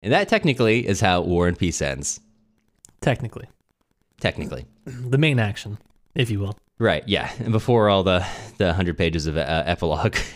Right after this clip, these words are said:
Speaker 2: Mm-hmm. Mm-hmm. Um, if I remember, though, the epilogue just mostly deals with, like, uh, history.
Speaker 1: That was, I read a little bit into it. Yeah, that's, that's, uh, s-, so far all I've gotten. Although, I,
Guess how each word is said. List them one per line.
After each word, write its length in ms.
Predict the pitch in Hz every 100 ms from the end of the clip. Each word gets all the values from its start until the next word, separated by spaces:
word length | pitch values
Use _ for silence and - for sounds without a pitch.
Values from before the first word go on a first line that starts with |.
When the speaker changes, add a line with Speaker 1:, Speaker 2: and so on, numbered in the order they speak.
| -
Speaker 2:
Mm-hmm. 600 | 175 - 135 123 117 110 101 _ _ -
Mm-hmm. 280 | 123 113 107 - _ _ _ -
Um, 260 | 151 147
if 100 | 143
I 60 | 196
remember, 320 | 302 151 156
though, 140 | 170 165
the 140 | 127
epilogue 340 | 123 139 135
just 160 | 127 -
mostly 260 | 123 - 117
deals 260 | 117 113
with, 160 | 113 107
like, 280 | 101 101 - -
uh, 340 | 110 110 120
history. 560 | 120 131 131 190 214 240 - _ _ _ _ -
Speaker 1:
That 120 | 120
was, 200 | 127 113
I 120 | 117
read 160 | 123 135
a 20 |
little 180 | 104 92
bit 120 | 85
into 180 | 76 87
it. 80 | 80
Yeah, 100 | 80
that's, 240 | 78 73 -
that's, 420 | 80 - - -
uh, 240 | - 71 -
s-, 160 | -
so 160 | - 85
far 140 | 80
all 80 | 78
I've 80 | 73
gotten. 240 | 78 76
Although, 440 | 92 87 85 85 - - - -
I, 220 | 101 95